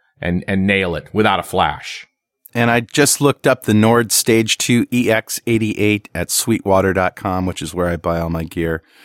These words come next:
Speaker 2: And they did not pay me to say that. Uh, and then that is four thousand four hundred ninety-nine dollars. So you'll hardly have money left over for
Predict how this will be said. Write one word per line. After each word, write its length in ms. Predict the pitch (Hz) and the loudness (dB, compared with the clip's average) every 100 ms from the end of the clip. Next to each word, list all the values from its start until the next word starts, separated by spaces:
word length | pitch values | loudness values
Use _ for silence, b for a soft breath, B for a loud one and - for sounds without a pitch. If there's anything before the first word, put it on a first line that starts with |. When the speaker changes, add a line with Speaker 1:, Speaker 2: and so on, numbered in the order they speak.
| B B B B B | B B B B B
Speaker 2:
And 300 | 85 85 82 | -6 -4 -2
they 120 | 90 | -2
did 160 | 90 90 | 0 0
not 180 | 87 - | -2 -2
pay 160 | 90 | -4
me 140 | 80 80 | -4 -6
to 80 | |
say 220 | 80 82 80 | -6 -4 -2
that. 240 | 80 - B B B B B B | -4 -6 B B B B B B
Uh, 420 | 101 98 95 92 95 | -2 0 2 0 -2
and 460 | - 110 107 107 101 | -2 0 0 0 -2
then 320 | 107 104 104 - - | 0 2 0 -2 -6
that 260 | - 107 110 | -2 -2 -2
is 640 | 120 110 107 101 - - - _ | -4 0 0 0 -2 -4 -10 _
four 760 | - - - - - 131 160 | -10 -6 -6 -8 -6 2 2
thousand 560 | 170 - 117 113 - 113 | 2 2 4 2 2 0
four 300 | - 117 123 | 0 0 2
hundred 300 | 120 113 101 | 2 2 0
ninety-nine 600 | 101 101 101 98 90 87 | 2 2 2 0 0 -2
dollars. 400 | 85 82 80 80 | -2 -4 -6 -6
So 160 | - 92 | -4 -2
you'll 220 | 92 95 | 0 -2
hardly 560 | - - 131 139 135 110 | -4 0 2 2 2 2
have 260 | 113 101 | 0 0
money 280 | 101 101 98 | -2 -2 0
left 260 | 92 87 - | 0 -2 -2
over 320 | 90 85 85 | -2 0 -4
for 460 | - 90 82 82 | -6 -6 -4 -6